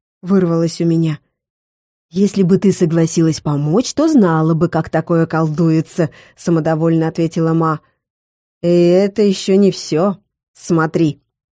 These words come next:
Голем поднялся с кровати, и двигался он при этом совершенно естественно. «Но,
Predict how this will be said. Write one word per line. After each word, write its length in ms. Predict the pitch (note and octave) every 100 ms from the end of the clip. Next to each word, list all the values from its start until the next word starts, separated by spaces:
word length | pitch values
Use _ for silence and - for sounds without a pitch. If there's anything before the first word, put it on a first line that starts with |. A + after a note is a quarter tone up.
| _
Голем 500 | E3 E3 D#3+ G#3 A#3 _
поднялся 440 | - D#3+ F3 F3+ D#3+
с 80 | -
кровати, 600 | D#3+ D3 D#3 G3+ C4+ - _ _ _ _ _ _
и 80 | D3
двигался 640 | D3 D#3 D#3+ G#3 G#3 F#3
он 140 | E3
при 160 | D3 D#3+
этом 200 | D3 D3+
совершенно 720 | - D#3+ D#3 - - D3+ D3+
естественно. 840 | D3+ D3 - - D3 - D3 C#3+ C3 _ _ _ _ _ _
«Но, 400 | F#3 E3 A3 G#3